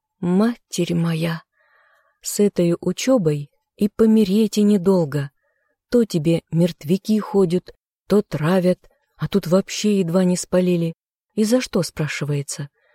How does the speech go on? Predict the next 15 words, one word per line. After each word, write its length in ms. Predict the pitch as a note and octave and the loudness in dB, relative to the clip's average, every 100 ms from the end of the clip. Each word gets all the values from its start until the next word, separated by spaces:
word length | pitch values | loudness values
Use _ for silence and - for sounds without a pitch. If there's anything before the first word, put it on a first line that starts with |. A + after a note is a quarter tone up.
| _ _ _ _ | _ _ _ _
Только-только 720 | A#3+ A3 - E3+ - F3 - | 0 0 0 -2 0 -2 0
мыслью 420 | E3+ F3+ D#3 D#3 D3+ | 2 2 0 -2 0
додумала, 640 | E3+ F3+ B3+ F3+ D#3 D3 - _ _ _ - | 2 2 2 2 -2 -6 -12 _ _ _ -2
уже 420 | G3 G3+ A#3 A#3 | 0 4 4 2
и 40 | G#3+ | -2
всплакнуть 600 | - - A#3+ - A3 D#3+ | -10 -4 -4 0 0 0
почти 380 | D#3+ - - E3 | -2 -4 -6 -4
порешила. 640 | D#3+ F3 E3+ F3 D3 D3 - _ _ | 0 -2 -2 -2 -2 -4 -10 _ _
На 160 | - G#3 | -2 2
радостях 580 | A3+ A#3 B3 - E3 - | 2 2 0 0 -2 -2
стало 300 | - D#3 D3 | -4 -2 -2
быть, 160 | D3 | -4
что 240 | - - E3 - _ | -4 -2 -2 -4 _
закончилось 840 | D3 G3+ - G#3+ D#3+ - D3 D3 | -4 -2 0 0 0 0 -2 -2
усё. 340 | E3 - D#3+ | -4 -6 -6